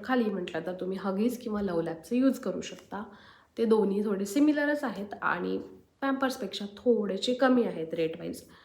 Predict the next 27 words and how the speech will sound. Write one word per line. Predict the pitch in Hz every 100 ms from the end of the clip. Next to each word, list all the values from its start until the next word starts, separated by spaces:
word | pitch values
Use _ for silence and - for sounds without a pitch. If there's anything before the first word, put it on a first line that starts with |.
| _ _
तर | 208 - _ _ 233
so | 208 220 214 226
हे | 208
सगळे | 208 214
डायपर्स | 202 190 202 -
होते | 208 208 208
जे | 208
मी | 208
रुईसाठी | 190 190 190 180 185
यूज | 220 226
करून | 254 226 226
बघितले | 208 196 202 190
होते | 185 196 - - - - 185
आणि | 185 180 185
त्यानंतर | 202 190 180 196
मी | 190
तुम्हाला | 185 175 175 170
सांगितलं | 185 160 165 165 170
की | 202
हे | 190
सगळं, | 180 170 175 196 - - -
अ, | 180
कोणते | 170 208 214 196
डायपर | 151 202
कसे | 233 240 202
आहेत | 170 165
ते. | - 170 -